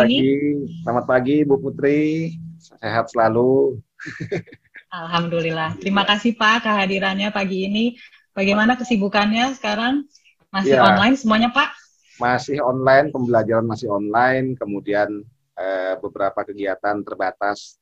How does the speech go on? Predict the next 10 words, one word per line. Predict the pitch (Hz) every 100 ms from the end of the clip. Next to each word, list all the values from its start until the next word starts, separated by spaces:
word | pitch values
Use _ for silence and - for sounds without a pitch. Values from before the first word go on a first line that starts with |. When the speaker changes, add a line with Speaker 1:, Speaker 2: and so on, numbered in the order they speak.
| _
Speaker 2:
kita | - 95
lakukan | 92 95 98 98
secara | - 98 95 92 90 90 90 92 - _ _ _
luring, | 110 110 113 123 165 180 - - - - - -
kemudian | 107 101 113 113 82 _ -
ada | 107 117 117 113 113 110 - _ _ - -
tes | 135
penerimaan | - 131 123 123 123
mahasiswa | 123 120 113 123 113
baru, | 107 104 135 127